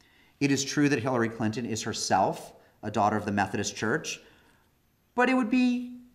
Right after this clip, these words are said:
difficult to argue that she has led a sort of traditional married life. It would be tr-, difficult to argue that the Clintons themselves embody the kind of staid, moralistic family values that we expect of our mainline Protestant politicians.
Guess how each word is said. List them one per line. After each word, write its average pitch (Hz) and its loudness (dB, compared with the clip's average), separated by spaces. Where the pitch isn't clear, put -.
difficult 220 2
to - 2
argue 120 4
that 113 -4
she 113 0
has 107 -2
led 101 2
a 95 -2
sort 92 -6
of 87 -12
traditional 104 -4
married 95 -4
life. 98 2
It 107 -4
would 98 -2
be 92 -8
tr-, 117 -6
difficult 131 0
to - -2
argue 107 2
that 104 -4
the - -6
Clintons 107 -6
themselves 107 0
embody 117 6
the 113 -2
kind 113 -2
of 107 -4
staid, 104 0
moralistic 104 -2
family 101 -2
values 98 0
that 101 -4
we 101 -2
expect - -2
of 101 -4
our 104 0
mainline 98 0
Protestant 92 -4
politicians. 92 -2